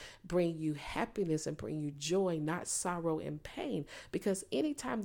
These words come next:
the, the Lord gives you something, it doesn't come with sorrow and pain. Will he test us sometimes? And I didn't say tempt us, but will he test us sometimes? Yes, he will test us sometimes. But the testing is not to break you and make you,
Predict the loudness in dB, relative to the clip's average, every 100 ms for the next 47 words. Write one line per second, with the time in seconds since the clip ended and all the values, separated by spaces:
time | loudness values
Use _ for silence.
0 | 0 -2 2 2 4 4 4 4 2 2
1 | 0 0 0 0 0 0 0 -4 0 4
2 | 4 2 -2 -6 -2 -2 -2 -2 0 0
3 | 0 0 0 -2 0 2 2 0 -4 -14
4 | 2 4 4 -2 -6 -4 0 2 2 0
5 | -2 0 0 -2 -2 -2 0 0 0 0
6 | 0 -2 -2 -2 -2 -4 -4 -4 -4 -2
7 | -2 -2 -10 -16 -2 2 8 8 6 0
8 | -4 -2 -2 0 -2 0 -2 0 -2 -2
9 | -2 -4 -4 2 2 2 -4 -2 0 -2
10 | 0 -2 0 0 0 -4 -6 -6 -4 -4
11 | -4 -10 -10 4 6 6 0 0 0 2
12 | 2 2 2 -2 -2 -4 -6 2 2 2
13 | -2 2 2 4 2 2 0 2 2